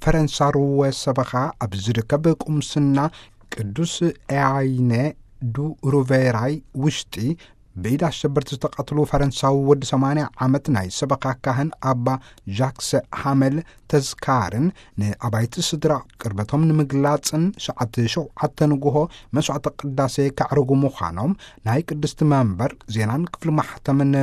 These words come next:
መግለጺ ዝጠቐሳ ልእኽቲ ጋዜጠና ራድዮ ቫቲካን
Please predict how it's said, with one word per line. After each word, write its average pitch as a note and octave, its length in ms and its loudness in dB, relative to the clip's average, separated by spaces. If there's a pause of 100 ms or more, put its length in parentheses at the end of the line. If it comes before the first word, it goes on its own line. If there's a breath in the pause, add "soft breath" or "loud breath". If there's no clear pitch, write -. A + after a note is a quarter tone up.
መግለጺ C3 440 0 (100)
ዝጠቐሳ B2+ 480 -4 (400 loud breath)
ልእኽቲ G#2 420 -2
ጋዜጠና D3 420 2
ራድዮ C3+ 240 2
ቫቲካን C3 440 0